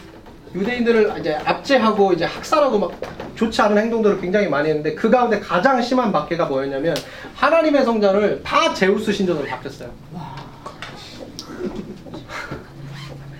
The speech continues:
그리고 남자 아이들을 상대로 어떻게 했냐면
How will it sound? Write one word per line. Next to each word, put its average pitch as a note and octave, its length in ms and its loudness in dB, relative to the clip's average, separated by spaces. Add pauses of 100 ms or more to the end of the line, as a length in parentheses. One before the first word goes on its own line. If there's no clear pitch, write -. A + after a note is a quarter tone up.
(260)
그리고 G3+ 360 4
남자 A#3+ 480 4
아이들을 G#3 520 4
상대로 A#3+ 480 4
어떻게 E3+ 340 -2
했냐면 F#3 460 0